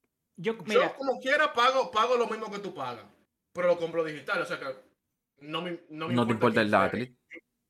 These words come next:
Speaker 2: Exacto.
Speaker 1: Juanca,
Speaker 2: Porque,
Speaker 1: ¿tú sabes
Speaker 2: a
Speaker 1: por
Speaker 2: ver,
Speaker 1: qué yo
Speaker 2: yo compro el juego.
Speaker 1: Yo compro la versión de cien dólares, ¿tú sabes por qué?
Speaker 3: Por lo que te dan
Speaker 1: No sé.
Speaker 3: en, en lo digital.
Speaker 2: Por, por lo, por lo, por los stops, por lo de para tu store,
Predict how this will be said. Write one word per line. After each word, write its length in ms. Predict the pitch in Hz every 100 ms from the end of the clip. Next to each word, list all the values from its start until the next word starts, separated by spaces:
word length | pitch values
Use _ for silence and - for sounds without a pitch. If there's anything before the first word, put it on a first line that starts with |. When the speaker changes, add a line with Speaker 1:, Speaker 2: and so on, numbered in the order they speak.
| _ _ _ _ _ _ _
Speaker 2:
Exacto. 440 | 147 143 151 - - _ _ -
Speaker 1:
Juanca, 380 | 208 185 151 127
Speaker 2:
Porque, 160 | 190
Speaker 1:
¿tú 40 | 214
sabes 80 | 196
Speaker 2:
a 60 |
Speaker 1:
por 80 | 208
Speaker 2:
ver, 100 | 220
Speaker 1:
qué 140 | 180
yo 100 | 196 -
Speaker 2:
yo 120 | - 494
compro 240 | - 233
el 80 | 175
juego. 440 | 202 254 143 101 - _ _ _ _ _ _ _ _ _ _ -
Speaker 1:
Yo 160 | 170 185
compro 260 | 240 247
la 120 | 247
versión 260 | 208 165 190
de 80 | 220
cien 220 | 233 220
dólares, 240 | 220 190
¿tú 60 | 190
sabes 140 | 214
por 140 | 226 202
qué? 160 | 214 - _ _ _ _ _ _ _ _ _ _ _ _ _ _ _ _ _ _
Speaker 3:
Por 140 | 110
lo 80 | 107
que 80 | 104
te 80 | 113
dan 180 | 123 117
Speaker 1:
No 240 | 113 107
sé. 60 | 104
Speaker 3:
en, 80 | 110
en 60 |
lo 100 | 107
digital. 340 | 104 104 - - _ _
Speaker 2:
Por, 220 | 679 - -
por 140 | 233
lo, 180 | - -
por 160 | 226 226
lo, 240 | 220 214
por 180 | 214 214
los 100 | 196
stops, 420 | 262 240 233 -
por 100 | 214
lo 160 | 208 202
de 80 |
para 240 | 180 190 185
tu 160 | 180
store, 400 | 180 - 165 175